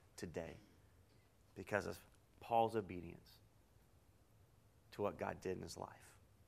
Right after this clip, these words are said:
What a privilege.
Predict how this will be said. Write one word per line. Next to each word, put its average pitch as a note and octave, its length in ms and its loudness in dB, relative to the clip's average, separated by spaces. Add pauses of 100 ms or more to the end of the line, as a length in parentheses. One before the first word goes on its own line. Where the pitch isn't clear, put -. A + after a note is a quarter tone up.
(3500)
What F#2+ 160 6
a - 20 0
privilege. - 640 -8